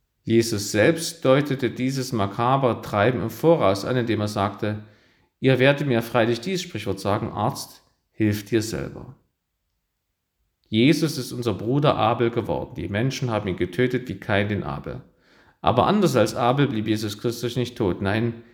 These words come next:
er ist auferstanden von den Toten zum ewigen Leben in Herrlichkeit. Wer an Jesus Christus glaubt, der wird bewahrt vor der ewigen Verdammnis und der wird bewahrt für die ewige Herrlichkeit. Abel ist eine teilweise Vorschattung auf Jesus Christus.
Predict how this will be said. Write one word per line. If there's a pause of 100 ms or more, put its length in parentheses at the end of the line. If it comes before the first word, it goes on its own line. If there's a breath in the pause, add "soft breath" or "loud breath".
(180 loud breath)
er
ist
auferstanden
von
den
Toten
zum
ewigen
Leben
in
Herrlichkeit. (1080)
Wer
an
Jesus
Christus
glaubt,
der
wird
bewahrt
vor
der
ewigen
Verdammnis
und
der
wird
bewahrt
für
die
ewige
Herrlichkeit. (1000)
Abel
ist
eine
teilweise
Vorschattung
auf
Jesus
Christus.